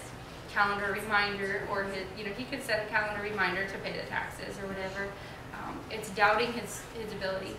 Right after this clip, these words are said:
You know, now if he asks you to, to remind you, I mean, my husband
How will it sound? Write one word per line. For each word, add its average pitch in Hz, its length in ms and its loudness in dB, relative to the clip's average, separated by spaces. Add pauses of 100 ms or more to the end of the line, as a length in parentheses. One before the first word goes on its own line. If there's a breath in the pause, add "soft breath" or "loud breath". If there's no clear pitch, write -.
(120)
You 240 80 -6
know, 262 140 4
now 330 200 10
if 359 100 6
he 359 100 4
asks 269 400 8
you 302 80 2
to, 294 260 -2
to - 260 -2
remind 185 380 4
you, 233 100 -4
I 214 80 -4
mean, 208 120 -4
my 214 80 4
husband 233 360 4